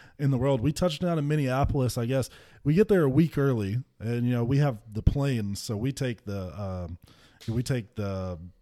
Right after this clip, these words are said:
jets, the Pats planes. Um,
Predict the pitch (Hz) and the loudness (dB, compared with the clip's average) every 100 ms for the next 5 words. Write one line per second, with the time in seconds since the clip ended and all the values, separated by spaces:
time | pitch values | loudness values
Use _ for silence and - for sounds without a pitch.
0 | - 107 127 127 113 - - - 120 104 | -12 -4 -2 -2 -4 -8 -10 -10 -6 -6
1 | 95 92 143 131 - - - 117 107 104 | -2 4 4 4 -4 -8 -4 -2 0 0
2 | 107 107 - - - - - - 107 104 | -2 -2 -8 -20 -20 -20 -20 -10 -4 -2
3 | 98 95 95 92 | 0 0 -2 -6